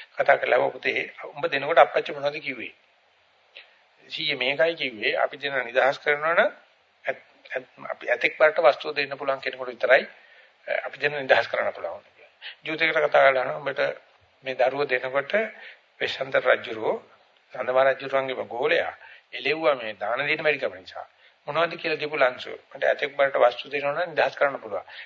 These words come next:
මම මේ දරුව දෙන නිදහස් කරන්න ඇතෙක් බරට වස්තු දෙනවා. කැමතිද?" ඊට පස්සේ කිව්වා, "හරි, ඒක තමයි ලංසුව" කියලා. ඉතින් ඇතෙක් බරට වස්තුව මයින්න ගමන් ඌට ඇති වෙන්න කන්න දුන්නා.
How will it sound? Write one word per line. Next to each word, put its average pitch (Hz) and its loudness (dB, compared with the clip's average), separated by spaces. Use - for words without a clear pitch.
මම 135 -2
මේ 147 -2
දරුව 135 4
දෙන 131 -2
නිදහස් 120 4
කරන්න 147 0
ඇතෙක් 151 -2
බරට 139 2
වස්තු 135 -2
දෙනවා. 104 -12
කැමතිද?" 131 0
ඊට 180 -10
පස්සේ 185 -10
කිව්වා, 180 2
"හරි, 165 -2
ඒක 135 0
තමයි 160 -2
ලංසුව" 131 -4
කියලා. - -20
ඉතින් 190 0
ඇතෙක් 147 2
බරට 185 4
වස්තුව 156 0
මයින්න 208 2
ගමන් 185 0
ඌට 185 -6
ඇති 170 6
වෙන්න 180 0
කන්න 135 2
දුන්නා. 147 -6